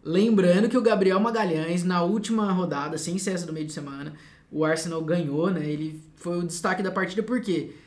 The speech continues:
Primeiro ele perdeu uma bola dentro da área,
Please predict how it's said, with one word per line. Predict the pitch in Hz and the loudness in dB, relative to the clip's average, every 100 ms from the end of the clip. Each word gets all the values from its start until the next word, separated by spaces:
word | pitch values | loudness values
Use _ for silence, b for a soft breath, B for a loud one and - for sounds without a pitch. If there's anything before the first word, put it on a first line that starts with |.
| b b _ | b b _
Primeiro | 202 208 220 262 | 2 8 8 8
ele | |
perdeu | 254 220 196 | 6 6 6
uma | 190 170 | 4 2
bola | 156 151 185 247 - | 2 2 2 -2 -4
dentro | 156 175 190 | -2 0 0
da | 175 | -2
área, | 143 143 165 | -4 -6 -10